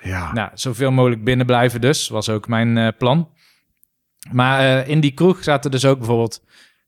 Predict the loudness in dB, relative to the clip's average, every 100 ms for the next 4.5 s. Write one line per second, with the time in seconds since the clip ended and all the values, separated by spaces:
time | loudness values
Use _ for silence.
0 | _ -4 -2 2 2 0 -2 -4 -6 -4
1 | -4 -2 2 2 0 -4 -4 -4 -4 -4
2 | -4 -6 -6 -2 0 0 -2 2 2 2
3 | -2 0 2 2 2 2 2 0 0 -2
4 | -6 -6 -4 -6 -10